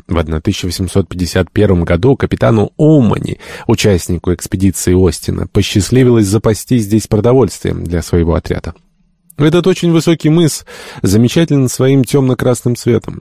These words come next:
В ясную погоду оттуда виден вход в пролив Веллингтона. К вечеру заметили мыс Белло,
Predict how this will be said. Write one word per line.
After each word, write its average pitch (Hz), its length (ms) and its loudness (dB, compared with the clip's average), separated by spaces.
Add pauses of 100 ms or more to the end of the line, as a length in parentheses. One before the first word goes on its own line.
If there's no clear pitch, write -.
В 87 140 -6
ясную 120 520 0
погоду 113 480 0
оттуда 107 300 0
виден 104 340 0
вход 123 320 -2
в - 80 -20
пролив 92 460 0
Веллингтона. 90 720 0 (300)
К - 80 0
вечеру 123 420 4
заметили 107 580 2
мыс 104 360 2
Белло, 98 560 2